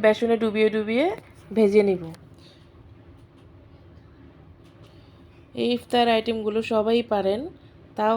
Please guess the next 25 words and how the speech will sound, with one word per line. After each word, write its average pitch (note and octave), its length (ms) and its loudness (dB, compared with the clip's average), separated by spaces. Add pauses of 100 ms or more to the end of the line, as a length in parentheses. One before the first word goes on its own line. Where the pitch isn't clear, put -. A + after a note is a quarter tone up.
(120)
আমি A3+ 160 -2 (120)
যেভাবে A3 380 -2
নিজে A3 180 -6 (120)
পারি, G#3 260 -2 (720)
ঘরে G#3+ 280 0
সন্ত-, G#3+ 300 -8 (320)
বাচ্চাদের A3 480 0
জন্য G#3 240 -4
আমি G#3+ 160 -6
যেভাবে A3 340 -2
রান্না G#3 240 -4 (100)
করি, G#3+ 180 -2 (180)
বানিয়ে G#3+ 320 -2
থাকি, G#3 260 -6 (520)
সেগুলো A#3 380 2
আপনাদের G#3+ 340 -4
সাথে G#3+ 180 -4 (100)
শেয়ার G3+ 200 0 (100)
করলাম। E3+ 280 -10 (920)
যদি G#3 220 -8
ভিডিওগুলো A#3 460 -2 (120)
ভালো G#3+ 160 0 (100)
লেগে A3+ 180 0 (100)
থাকে, G3+ 260 -4 (680)
প্লিজ A#3+ 240 -4